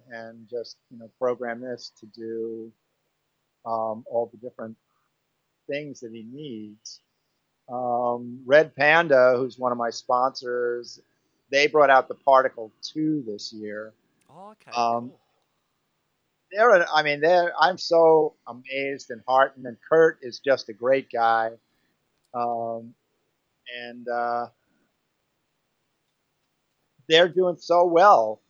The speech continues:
Speaker 1: And, um, you know, the thing about the original Red Panda is it, you can get so many great sounds, but you'd have to di-, redial 'em up every time you,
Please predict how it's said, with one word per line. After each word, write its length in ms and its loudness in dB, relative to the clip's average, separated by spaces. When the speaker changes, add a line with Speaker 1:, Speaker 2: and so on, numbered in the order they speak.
Speaker 1:
And, 500 -18
um, 560 -8
you 140 -20
know, 100 2
the 140 -6
thing 120 -10
about 360 4
the 200 -14
original 360 -4
Red 240 0
Panda 340 -2
is 340 0
it, 180 -18
you 120 -14
can 120 -20
get 140 0
so 180 -6
many 140 -8
great 300 -2
sounds, 520 -6
but 220 -2
you'd 160 -6
have 240 2
to 80 -10
di-, 220 6
redial 500 4
'em 100 -2
up 200 4
every 200 -6
time 300 -6
you, 340 -10